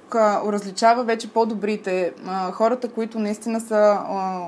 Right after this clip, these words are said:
са, са лидери и правят, а,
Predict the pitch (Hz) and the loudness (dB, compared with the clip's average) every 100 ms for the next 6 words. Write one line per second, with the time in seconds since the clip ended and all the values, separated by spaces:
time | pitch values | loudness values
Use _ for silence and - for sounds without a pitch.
0 | - - 214 - 202 - 220 214 240 226 | -12 -16 -12 -8 -8 -4 0 2 2 0
1 | 208 196 196 - 208 220 226 214 - 214 | -4 -6 -8 4 6 6 2 -4 -2 2
2 | 202 196 | 4 2